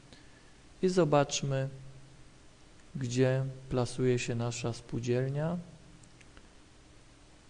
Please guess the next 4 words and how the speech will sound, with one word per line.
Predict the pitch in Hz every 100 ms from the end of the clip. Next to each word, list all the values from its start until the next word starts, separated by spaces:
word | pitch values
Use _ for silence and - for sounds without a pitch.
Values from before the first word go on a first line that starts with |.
| - - -
Więc | 131 131
spółdzielnia | 127 - 143 139 151 147 143
jest | 135 127
wypozycjonowana | 131 135 123 127 - 131 127 123 127 120 113